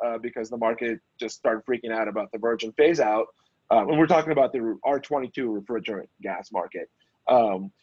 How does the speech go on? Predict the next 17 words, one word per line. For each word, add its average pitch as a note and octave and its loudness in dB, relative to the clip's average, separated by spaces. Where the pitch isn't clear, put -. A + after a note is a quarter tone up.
and, B2+ -2
you D#3+ 2
know, B2+ -2
the, C3+ -2
to F#3+ -2
me, G3 6
it D#3+ 4
was D3+ -2
really F3 4
weird D3 2
that B2+ 0
I, E3+ 2
I D#3 -4
had F3 -4
to G#3 -4
assume C#3 -2
that A#2+ -8